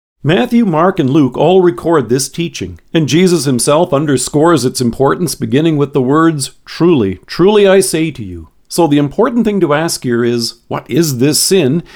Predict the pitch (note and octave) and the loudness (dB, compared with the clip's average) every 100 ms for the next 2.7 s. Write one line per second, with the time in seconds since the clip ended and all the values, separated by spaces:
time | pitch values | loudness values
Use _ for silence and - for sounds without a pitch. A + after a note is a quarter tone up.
0 | - - C3+ A3 C#4+ C4 G#3 G3+ D3+ B2 | -10 -2 2 2 0 0 0 0 -4 0
1 | F#3 - - B2+ - C#3+ D#3 D#3+ D3 D#3+ | -2 -2 -2 0 0 -2 -2 -2 -2 -2
2 | D3 D#3 C3 D3+ G#2+ D#2+ D#2 | 0 -2 0 -2 -2 -6 -12